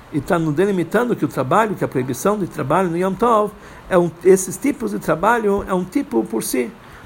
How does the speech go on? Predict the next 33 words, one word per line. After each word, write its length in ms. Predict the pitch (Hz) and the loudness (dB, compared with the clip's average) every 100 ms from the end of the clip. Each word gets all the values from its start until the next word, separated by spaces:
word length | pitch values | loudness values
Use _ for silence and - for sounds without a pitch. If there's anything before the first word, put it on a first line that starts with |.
| - | -2
Mas 140 | 156 | -2
são 160 | - 160 | 0 -2
chamados 540 | - 165 226 240 226 | -2 0 0 0 -2
melechet 600 | 175 175 180 247 - 214 - | 0 0 2 0 0 -4 0
anah, 400 | 202 196 214 196 | 0 2 2 2
um 80 | 151 | 2
tipo 240 | 175 170 | -4 -4
de 80 | 175 | -6
trabalho 400 | - 160 214 220 | -4 -2 0 0
de 80 | 208 | -4
prazer. 420 | 202 170 160 147 - - - - | -4 -2 0 -2 -6 -20 -20 -4
Pela 180 | 160 156 | 0 0
própria 400 | 156 240 269 240 | 2 2 2 2
essência 480 | 202 - 240 240 226 | 2 2 0 2 -2
deles 320 | 214 208 202 | -2 -2 -2
e 60 | 185 | -2
pelo 200 | 175 160 | -2 -2
próprio 320 | 196 220 214 | 0 -2 -2
tra-, 220 | - 196 | -4 -4
tipo 380 | - 277 - 208 | 0 -2 0 0
de, 180 | 165 160 | 2 2
de, 340 | 160 160 165 | 2 0 0
de, 220 | 156 151 | 0 0
de 100 | 151 | 0
trabalho 440 | 165 175 196 220 220 | -2 -2 0 0 0
deles, 260 | 262 233 | -4 -4
eles 120 | 214 214 | -6 -6
são 140 | 220 | -6
permitidos. 600 | 220 214 208 208 165 151 | -4 -6 -4 -4 -4 -6
Então, 160 | 151 175 | -6 -2
mesmo 280 | 226 226 | 0 -2
que 120 | - 202 | -4 -2
for 260 | 220 208 | 0 0